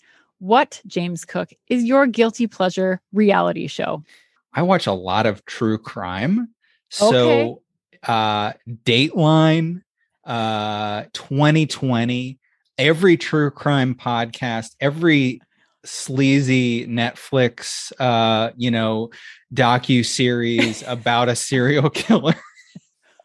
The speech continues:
Speaker 1: Oh
Speaker 2: I've
Speaker 1: my
Speaker 2: watched
Speaker 1: gosh.
Speaker 2: it.
Speaker 1: That's your
Speaker 2: Um,
Speaker 1: thing.
Speaker 2: I love it. Um,
Speaker 1: Well, then this follow-up question is going to be even more interesting than I was anticipating.
Speaker 2: <laughs>
Speaker 1: But is there anything on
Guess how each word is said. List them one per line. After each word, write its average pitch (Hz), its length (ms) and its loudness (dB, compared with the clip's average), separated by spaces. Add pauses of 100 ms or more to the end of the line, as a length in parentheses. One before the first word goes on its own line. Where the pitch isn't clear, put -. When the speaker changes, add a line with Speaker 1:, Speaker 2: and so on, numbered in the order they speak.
(200)
Speaker 1:
Oh 262 60 -4
Speaker 2:
I've 269 80 -8
Speaker 1:
my 277 120 -4
Speaker 2:
watched 208 200 -2
Speaker 1:
gosh. 214 500 0
Speaker 2:
it. 202 400 -8
Speaker 1:
That's 262 300 4
your 349 100 4
Speaker 2:
Um, 262 100 -2
Speaker 1:
thing. 262 400 0 (380)
Speaker 2:
I 143 140 0
love 127 440 -2
it. 165 240 -2 (120)
Um, 113 540 -10 (200)
Speaker 1:
Well, 262 380 2
then 247 240 2
this 262 240 -2
follow-up 277 360 2
question 254 320 -2
is 233 120 -2
going 220 200 -4
to 214 80 -8
be 208 280 -4 (100)
even 240 240 0
more 208 240 2
interesting 226 520 -4
than 208 100 -2
I 202 100 2
was 196 160 -4
anticipating. 240 800 -4
Speaker 2:
<laughs> - 20 -4
Speaker 1:
But 208 240 2 (380)
is 269 180 4
there 294 160 4
anything 339 640 2 (140)
on 247 400 4